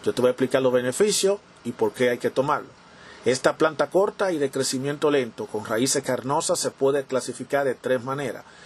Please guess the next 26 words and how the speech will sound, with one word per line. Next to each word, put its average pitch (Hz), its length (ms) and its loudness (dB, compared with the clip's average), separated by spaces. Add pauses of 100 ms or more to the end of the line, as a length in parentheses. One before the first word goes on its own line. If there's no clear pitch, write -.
(220)
dependiendo 127 560 2
de 131 120 4
cuánto 165 380 0
tiempo 160 320 0
se - 160 -2
cultiva, 131 500 -2 (500)
fresca, 135 560 2 (180)
blanca 120 480 0 (100)
o 113 100 -2
roja. 139 320 0 (480)
Se - 380 0
ha 143 140 0
usado 156 760 0
en 135 60 -6
la 120 80 -4
medicina 117 480 -6
tradicional 120 840 -4 (100)
china 123 460 -4 (300)
durante 113 340 0
siglos - 440 -2 (600)
y 139 120 4
la 123 160 4
ciencia 143 420 2
respalda 143 480 0
su 127 260 -4
uso. - 300 -6